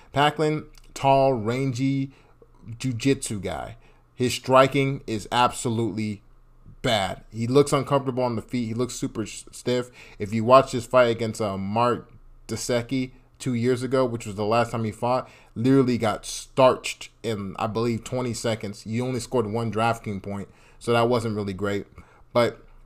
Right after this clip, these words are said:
looking at where he wants to take the fight, he wants to take it to the ground. Super long, six one guy, wants to take it to the ground,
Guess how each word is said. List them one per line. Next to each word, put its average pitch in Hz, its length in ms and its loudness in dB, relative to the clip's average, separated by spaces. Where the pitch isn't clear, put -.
looking 156 440 4
at 131 160 2
where 143 160 6
he 139 100 2
wants 131 200 -2
to 123 60 -6
take 127 220 -4
the 123 60 -8
fight, 123 240 4
he 110 80 -6
wants 117 180 -4
to 107 80 -12
take 113 220 -4
it 107 80 -10
to 104 80 -10
the 98 80 -8
ground. 104 380 -4
Super 143 320 -2
long, 127 340 0
six - 380 -6
one 120 240 -2
guy, 113 440 0
wants 98 160 -8
to 92 60 -14
take 139 200 2
it 147 100 -2
to 135 60 -8
the 127 120 -2
ground, 107 400 0